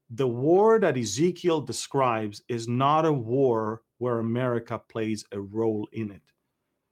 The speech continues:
It has to be very clear. Biblically, the Bible is telling us of five countries that will come against Israel. And the leader will invade from the north, Rosh, from the north. It'll come from the north,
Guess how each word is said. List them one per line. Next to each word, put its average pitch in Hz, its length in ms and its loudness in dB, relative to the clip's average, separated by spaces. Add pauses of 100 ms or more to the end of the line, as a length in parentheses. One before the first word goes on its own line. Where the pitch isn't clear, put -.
(120)
It 123 100 -6
has 175 200 -2
to 190 60 -2
be 170 120 2
very 165 300 2
clear. 135 360 0 (220)
Biblically, 185 840 4
the 123 80 -4
Bible 175 600 2
is 143 160 -4
telling 156 340 0
us 147 200 0
of 120 240 -6
five 190 440 0
countries 170 580 -2
that 123 200 -8
will 113 100 -8
come 139 260 -4
against 139 380 -6
Israel. 110 460 -8 (720)
And 127 180 -2
the 131 60 0
leader 143 460 4
will 120 180 0
invade 127 500 0
from 127 180 -6
the 117 120 -4
north, 110 480 -6
Rosh, - 580 -4
from 131 240 -2
the 131 80 2
north. 127 580 -4
It'll 113 260 -6
come 151 260 0
from 135 200 -2
the 110 80 -2
north, 175 380 2